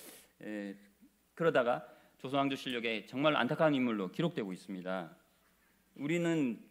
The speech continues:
그렇게 되려고 해도 그렇게 될 수가 없는 존재입니다.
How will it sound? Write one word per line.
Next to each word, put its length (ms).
그렇게 260
되려고 380
해도 160
그렇게 320
될 180
수가 220
없는 500
존재입니다. 720